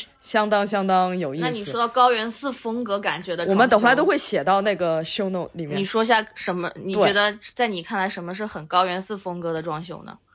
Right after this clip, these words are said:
Speaker 1: 对。就是随意的摆放在那里。
Speaker 2: 哦，我也觉得是这样子的。
Speaker 1: 就是我们也不太需要装修，
Speaker 2: 嗯，
Speaker 1: 对不对？
Speaker 2: 对。
Speaker 1: 就是你能挑到好东西就行了，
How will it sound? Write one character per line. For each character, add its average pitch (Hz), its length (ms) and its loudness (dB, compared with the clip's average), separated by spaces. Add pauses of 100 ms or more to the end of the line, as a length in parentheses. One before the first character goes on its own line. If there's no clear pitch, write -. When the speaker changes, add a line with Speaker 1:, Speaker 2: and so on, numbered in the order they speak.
(200)
Speaker 1:
对。 - 80 -20 (1400)
就 262 120 2
是 233 160 6
随 208 260 4
意 226 140 4
的 196 100 8
摆 165 220 2
放 175 180 0
在 175 60 6
那 196 80 8
里。 175 60 2
Speaker 2:
哦， - 20 0
我 190 80 2
也 208 100 2
觉 180 140 -4
得 160 100 0
是 180 140 -8
这 170 80 -8
样 156 260 -4
子 - 140 -20
的。 - 100 -20 (460)
Speaker 1:
就 214 100 -2
是 226 100 -2
我 185 120 2
们 202 160 4
也 208 80 6
不 196 160 2
太 233 260 4
需 - 320 0
要 226 160 6
装 165 220 0
修， 156 180 -2
Speaker 2:
嗯， 160 220 -10 (220)
Speaker 1:
对 190 100 0
不 170 60 0
对？ 180 100 4
Speaker 2:
对。 147 140 2 (360)
Speaker 1:
就 208 120 -4
是 190 360 0 (580)
你 190 180 2
能 208 180 2
挑 285 180 2
到 262 140 6
好 185 160 2
东 247 160 0
西 277 100 0
就 208 140 2
行 165 220 -6
了， 156 200 -6